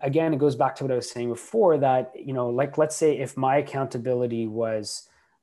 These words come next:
um, you know, revenue, which, you know, in, in our business, we'll have G M V, which is what,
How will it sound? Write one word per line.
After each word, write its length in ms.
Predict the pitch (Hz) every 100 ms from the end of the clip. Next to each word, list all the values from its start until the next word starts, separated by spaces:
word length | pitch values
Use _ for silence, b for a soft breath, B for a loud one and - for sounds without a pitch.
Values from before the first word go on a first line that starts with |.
| -
um, 420 | 120 113 110 110 -
you 140 | 123
know, 260 | 117 110 110 _
revenue, 560 | 117 123 120 120 98 92
which, 400 | 104 101 - - 143
you 100 | 120
know, 160 | 110
in, 160 | 113 120 -
in 120 | 123
our 180 | 131 139
business, 460 | 143 123 127 -
we'll 100 | 127
have 260 | 110 117 104
G 220 | - 120
M 160 | 117 107
V, 200 | 117 113
which 220 | 110 113
is 100 | 101
what, 360 | 110 110 107